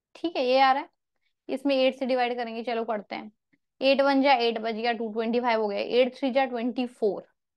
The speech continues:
बच गया, वन फ़िफ़्टीन हो गया, ये एट वन जा एट बच गया कितना, सेवन, डेसिमल लगाया ज़ीरो आ गया, सेवन पे सेवेंटी हो गया वो। ठीक है, तो अब कितने टाइम जाएगा?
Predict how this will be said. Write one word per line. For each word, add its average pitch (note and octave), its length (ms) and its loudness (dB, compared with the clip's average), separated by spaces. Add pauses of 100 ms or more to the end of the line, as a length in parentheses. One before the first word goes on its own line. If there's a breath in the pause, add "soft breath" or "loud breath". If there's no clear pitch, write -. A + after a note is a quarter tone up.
(120)
बच A3+ 140 -4
गया, A3+ 200 0
वन A3 160 -4
फ़िफ़्टीन G#3+ 400 -8
हो F#3 80 -8
गया, F3 120 -8
ये - 400 -6
एट B3+ 120 -2
वन B3+ 220 0
जा C4+ 200 2 (220)
एट F#3+ 340 -8 (720)
बच A#3+ 160 2
गया C4 220 2
कितना, C4 300 0
सेवन, G3 480 -2
डेसिमल A#3 300 -2
लगाया B3 260 2
ज़ीरो A3+ 280 0
आ F#3+ 160 2
गया, - 200 -12
सेवन F#3 340 -6
पे G3+ 60 -10
सेवेंटी A3 380 -2
हो G#3+ 120 2
गया E3 160 -8
वो। - 160 -12 (100)
ठीक B3+ 140 -6
है, A#3 120 0 (280 loud breath)
तो C4+ 60 4
अब B3+ 100 4
कितने C4 220 -2
टाइम C#4 200 2
जाएगा? C4 400 2